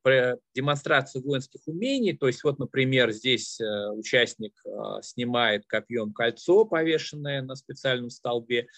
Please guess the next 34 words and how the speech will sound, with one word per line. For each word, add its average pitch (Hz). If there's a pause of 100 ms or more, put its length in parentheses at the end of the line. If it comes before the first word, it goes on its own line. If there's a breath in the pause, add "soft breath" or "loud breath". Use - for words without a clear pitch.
(280 loud breath)
Можно 143
было 127
на 117
ходу 127
стрелять 110
из 110
лука, 165 (240 loud breath)
можно 139
было 131
поднимать, 131
э, 107
лежащий 120
на 117
зе-, 110
на 110
полном 135
скаку -
поднять 117
лежащий 113
на 110
земле 113
платок 107
дамы. 170 (360)
Ну, 208
в -
общем, 156
вот 151
такого 135
рода 123 (280 soft breath)
порубать 147
там 160
что-то 147
по -
дороге. 131